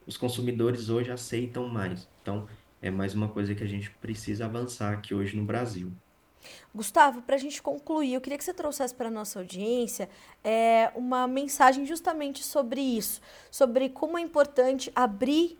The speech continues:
Speaker 2: né, expandir os horizontes, abrir a mente e pensar no uso da água reciclada, né, é, no campo.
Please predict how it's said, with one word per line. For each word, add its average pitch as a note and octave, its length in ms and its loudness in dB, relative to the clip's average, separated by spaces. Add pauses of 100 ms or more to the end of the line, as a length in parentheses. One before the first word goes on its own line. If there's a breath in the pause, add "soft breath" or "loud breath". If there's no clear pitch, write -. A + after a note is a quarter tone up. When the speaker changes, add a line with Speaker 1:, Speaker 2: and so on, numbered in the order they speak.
Speaker 2:
né, B3 120 6
expandir B3+ 540 8
os D#4+ 120 4
horizontes, B3+ 500 4
abrir B3+ 280 4
a C#4 60 6
mente B3+ 380 0 (320 loud breath)
e C4 80 -6
pensar D4 640 2
no C#4+ 140 0
uso C4 340 -2
da B3 120 6
água A#3+ 360 8
reciclada, B3 840 6 (360 loud breath)
né, A3+ 380 2
é, A3+ 340 4
no A#3+ 140 2
campo. G#3+ 640 0